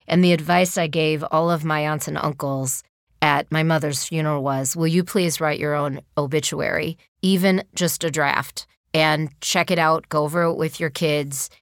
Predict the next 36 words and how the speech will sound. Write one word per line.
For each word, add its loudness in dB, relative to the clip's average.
I 4
said, 0
"You 0
will 0
save 0
my 2
cousins -2
so 0
much -4
pain, -4
and 0
you 0
will 0
also 2
share," 2
because, 0
you -2
know, 2
my 2
mother 0
and, -4
and -6
siblings 0
and -2
spouses 0
came 2
over 2
from -2
Sri -2
Lanka. 0
"You 2
will 6
also 2
be 2
able 2
to -2